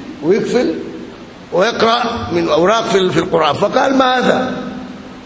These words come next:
ما هذا يا سلمان؟" قال: "من هذا مرة ومن هذا مرة." فنزلت الآية: "ولا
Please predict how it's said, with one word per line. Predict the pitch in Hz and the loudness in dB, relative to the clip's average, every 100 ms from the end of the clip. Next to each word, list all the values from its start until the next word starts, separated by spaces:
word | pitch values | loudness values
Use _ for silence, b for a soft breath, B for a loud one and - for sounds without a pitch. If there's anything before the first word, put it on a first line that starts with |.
| - - | -14 -2
ما | 233 233 | 0 2
هذا | 240 240 214 | 2 2 2
يا | |
سلمان؟" | 180 196 208 202 | 2 2 2 2
قال: | 202 240 240 240 240 240 - - - - | 2 2 2 0 -2 -6 -6 -6 -8 -2
"من | 208 | 2
هذا | 208 233 285 262 220 | 4 4 4 2 4
مرة | 208 254 254 262 214 - - - - - - - - | 4 4 4 2 2 0 -2 -4 -8 -10 -12 -10 -2
ومن | - 190 196 | 2 4 4
هذا | 214 240 202 208 | 4 4 4 4
مرة." | 214 - - - - - - | 4 2 2 0 -4 -4 0
فنزلت | 233 262 254 240 226 214 | 2 4 4 2 2 2
الآية: | 202 240 226 226 226 226 - - - | 2 2 2 2 0 -2 -4 -4 0
"ولا | 202 233 | 2 4